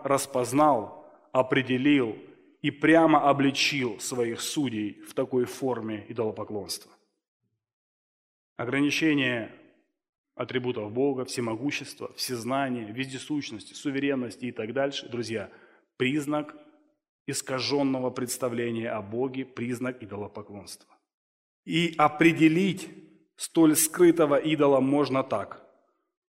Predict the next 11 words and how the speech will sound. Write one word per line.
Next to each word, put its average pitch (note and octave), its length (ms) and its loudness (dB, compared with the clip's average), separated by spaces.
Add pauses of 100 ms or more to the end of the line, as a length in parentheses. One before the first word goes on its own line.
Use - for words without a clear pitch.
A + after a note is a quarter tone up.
(120)
То, E3+ 200 8
чем D3 520 4 (140)
или C#3+ 220 4
кем B2 520 0 (640)
человек D#3 800 6
ограничивает C#3 920 4
Бога, F3 600 2 (320)
и E3 80 -2
есть D3 540 4
его A2 720 -4
идол. F#2+ 360 -12